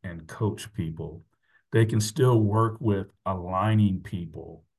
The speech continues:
um, and working with people in regards to where they will fit best in an organization or how to utilize, um,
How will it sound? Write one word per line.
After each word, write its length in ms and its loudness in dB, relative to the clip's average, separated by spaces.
um, 720 -2
and 240 2
working 420 4
with 220 -2
people 400 -4
in 100 0
regards 460 -4
to 220 -6
where 440 2
they 200 2
will 140 0
fit 460 -4
best 360 -4
in 100 -2
an 60 0
organization 920 -4
or 140 -4
how 380 0
to 160 -4
utilize, 880 -6
um, 580 0